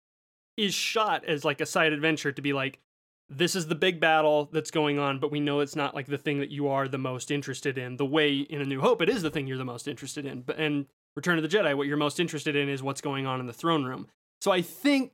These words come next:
Force Awakens is more tapped into, like, what's more interesting than people give it credit for. And I, I even think, like, the, the X-Wing fi-, uh, fight has a lot going for it. I think that shot from inside of the cockpit, I think it's inside Ko's po-, cockpit,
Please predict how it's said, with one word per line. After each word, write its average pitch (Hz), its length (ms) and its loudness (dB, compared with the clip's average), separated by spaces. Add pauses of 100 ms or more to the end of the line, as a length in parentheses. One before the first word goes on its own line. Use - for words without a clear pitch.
(120)
Force 240 320 2
Awakens 208 580 2 (420)
is 233 280 2
more 220 220 4
tapped 190 500 0
into, 185 220 -2
like, 156 180 2
what's 156 460 0 (360)
more 180 160 0
interesting 175 380 2
than 156 120 2
people 208 260 0
give 151 180 2
it - 120 -6
credit 151 380 0
for. 139 180 -2
And 381 80 4
I, 466 140 2
I 240 120 4
even 254 260 0
think, 233 240 0
like, 214 180 2
the, 185 320 2 (560)
the 208 120 4
X-Wing 220 300 2
fi-, 214 260 2
uh, 185 140 -4
fight 220 300 2
has 202 200 2
a 220 60 4
lot 196 220 4
going 196 260 4
for 151 200 2
it. 143 60 6
I 160 80 4
think 226 220 -2
that 170 200 2
shot 180 480 2
from 160 160 0
inside 165 360 2
of 139 100 -4
the 135 80 -6
cockpit, 170 600 0
I 151 60 2
think 185 120 2
it's 180 100 -6
inside 151 280 0
Ko's 151 260 0
po-, - 260 -4
cockpit, 180 440 0